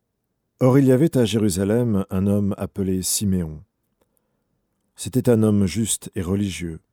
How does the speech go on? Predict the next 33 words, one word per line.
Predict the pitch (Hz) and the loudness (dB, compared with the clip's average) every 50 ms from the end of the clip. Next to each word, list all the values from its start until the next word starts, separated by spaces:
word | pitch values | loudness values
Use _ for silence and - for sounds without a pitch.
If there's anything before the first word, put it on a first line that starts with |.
| _ _ _ _ _ _ _ - | _ _ _ _ _ _ _ -4
qui | 110 110 | -4 -4
attendait | 104 - 113 113 110 113 123 113 | -2 -2 -2 -2 0 0 2 0
la | 107 | 0
consolation | - - 113 104 - - 110 104 101 - - - 98 95 90 | -2 -4 -4 -4 -2 -2 -2 -4 -4 -6 -6 -6 -6 -6 -6
d'Israël. | 101 98 82 80 92 95 87 82 78 76 76 78 78 87 _ _ _ _ _ _ _ _ _ _ _ _ _ _ _ _ _ _ _ _ _ _ _ - | -6 -8 -10 -8 -8 -8 -8 -10 -12 -14 -16 -18 -20 -20 _ _ _ _ _ _ _ _ _ _ _ _ _ _ _ _ _ _ _ _ _ _ _ 0
Et | 120 117 113 110 110 | 2 4 4 4 4
l'Esprit | 123 143 - - - - 131 | 4 2 2 0 -2 -4 -2
Saint | 110 - - 139 135 123 | -2 0 0 0 2 0
était | 113 98 - 110 | 0 0 -2 -4
sur | 95 - - - 107 92 | -4 -2 -2 -4 -6 -6
lui. | 82 80 78 73 69 _ _ _ _ _ _ _ _ _ _ _ _ _ _ _ _ _ _ _ _ _ _ _ _ _ _ _ _ _ _ _ _ - | -8 -12 -14 -16 -18 _ _ _ _ _ _ _ _ _ _ _ _ _ _ _ _ _ _ _ _ _ _ _ _ _ _ _ _ _ _ _ _ -2
Il | - 113 127 | 0 4 4
avait | 131 131 151 | 6 6 6
reçu | 139 147 131 - - - 170 | 6 6 4 2 0 0 2
de | 135 | 4
l'Esprit | 131 117 120 110 - - - 120 | 4 4 4 2 0 -4 -4 -6
Saint | 104 - - - 147 147 147 160 - | -4 -4 -2 0 0 0 0 -2 0
l'annonce | 113 113 107 107 117 123 131 127 - - - - - _ _ | 0 0 2 2 0 0 -2 -2 -4 -6 -6 -8 -10 _ _
qu'il | _ - 110 110 | _ -2 0 0
ne | 117 | 2
verrait | 113 107 120 107 110 - | 2 2 2 0 0 -2
pas | - 123 123 | -2 -2 0
la | 113 104 | 0 0
mort | 101 101 101 104 110 117 127 120 - _ _ _ _ _ _ _ _ _ _ _ _ _ | 0 0 0 0 0 -2 -4 -6 -8 _ _ _ _ _ _ _ _ _ _ _ _ _
avant | - 117 110 123 143 143 | -2 0 2 4 4 4
d'avoir | 131 123 104 123 120 110 | 4 4 2 2 0 0
vu | 104 123 123 | 0 0 0
le | 107 101 | 0 0
Christ, | - - - 98 98 - - - - 98 92 87 _ _ _ _ _ | -2 -4 -6 -6 -6 -6 -6 -8 -6 -6 -6 -8 _ _ _ _ _
le | - 107 107 110 | -4 -2 0 2
Messie | 113 123 131 120 - - - 104 95 | 2 2 2 2 0 -2 -2 -4 -4
du | 85 87 85 | -4 -4 -6
Seigneur. | - - 98 90 87 82 78 76 73 73 _ - _ | -6 -6 -4 -6 -6 -8 -10 -12 -14 -20 _ -20 _